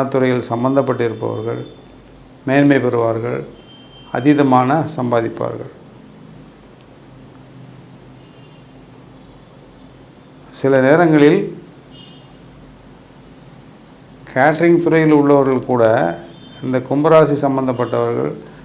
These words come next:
சில நேரங்களில் அதீதமான ஆர்டர்களை பெற்று இவர்கள் செய்ய மாட்டார்கள், நேரடியாக கான்ட்ராக்ட், கேட்டரிங் வேறு யாருக்காவது கைமாற்றி விடுவார்கள் சுய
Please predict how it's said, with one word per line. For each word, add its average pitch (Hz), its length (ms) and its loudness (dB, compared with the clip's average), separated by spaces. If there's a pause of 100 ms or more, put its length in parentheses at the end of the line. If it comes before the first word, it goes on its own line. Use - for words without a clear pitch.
(160)
சில 135 120 0 (140)
நேரங்களில் 151 540 4
அதீதமான 156 480 4 (180)
ஆர்டர்களை 143 460 4
பெற்று 135 280 -4 (260)
இவர்கள் 160 380 4
செய்ய 156 140 6 (120)
மாட்டார்கள், 139 520 2
நேரடியாக 131 580 0 (140)
கான்ட்ராக்ட், 131 580 -2 (560)
கேட்டரிங் 147 460 2 (320)
வேறு 175 260 8
யாருக்காவது 160 480 4 (100)
கைமாற்றி 156 440 4
விடுவார்கள் 135 460 2 (400)
சுய 151 260 6